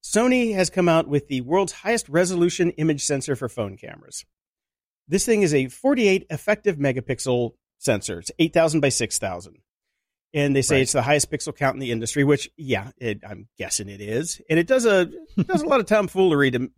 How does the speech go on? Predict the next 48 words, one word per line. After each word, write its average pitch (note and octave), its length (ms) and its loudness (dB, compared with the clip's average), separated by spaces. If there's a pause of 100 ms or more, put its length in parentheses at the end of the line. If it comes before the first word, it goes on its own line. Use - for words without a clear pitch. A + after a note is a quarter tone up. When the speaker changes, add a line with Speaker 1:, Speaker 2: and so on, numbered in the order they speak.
Speaker 1:
get E3+ 240 -2
you C#3+ 200 2
all B2+ 120 4
those A#2 220 2
megapixels G#2 720 -6 (460)
with C3+ 160 2
the C3+ 80 -4
size B2 280 4
of A#2+ 60 -6
the A#2+ 60 -8
pixels B2 320 -4
and A2+ 80 -14
overlapping A2 640 -6
and G#2 100 -12
all A2 80 -2
that G#2+ 180 -2
stuff. G#2 320 -4
And A#2+ 60 -8
it's A#2+ 100 -8
a E3+ 60 -2
lot C3 140 4
of G#2 40 -10
technical - 460 -12
crap, A#2+ 260 0
Speaker 2:
Does A#2 120 2
Speaker 1:
but A2 100 2
Speaker 2:
it A#2+ 80 0
use B2+ 220 4
any A#2 260 0
A A2 220 2
I? A#2 320 4
Speaker 1:
No, C3+ 100 0 (220)
it C#3 160 -10
does A2 120 -10
not G2 200 -18
use - 200 -14
A - 220 -12
I. - 180 -6
Speaker 2:
Okay. - 260 -6 (520)
Speaker 1:
<laughs> A3 160 -10 (500)
It F3 80 2
uses G3 280 2
a D3+ 60 0
quad E3 420 2
Bayer C#3 220 2
color F3 280 0
filter B2 380 0
array. A2 340 0